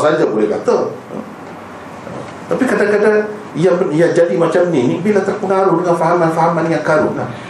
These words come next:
Kita sudah Islam, sudah sangat istimewa, dan tiba-tiba jadi begitu, rugi besar. Rugi besar. Hmm.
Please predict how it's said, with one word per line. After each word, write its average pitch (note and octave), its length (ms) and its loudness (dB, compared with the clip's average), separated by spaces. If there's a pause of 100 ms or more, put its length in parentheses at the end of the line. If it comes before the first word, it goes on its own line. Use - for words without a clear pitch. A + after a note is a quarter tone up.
(540)
Kita C3 240 2
sudah A#2 320 2
Islam, G#2 400 0
sudah D3 240 0
sangat A2+ 320 0
istimewa, A2 560 2
dan A#2 160 -2
tiba-tiba E3+ 480 -2 (560)
jadi A#2 240 2
begitu, A2 320 -2
rugi D#3+ 320 -4
besar. B2 400 0 (640)
Rugi D#3 240 -2
besar. - 320 -6 (560)
Hmm. - 240 -10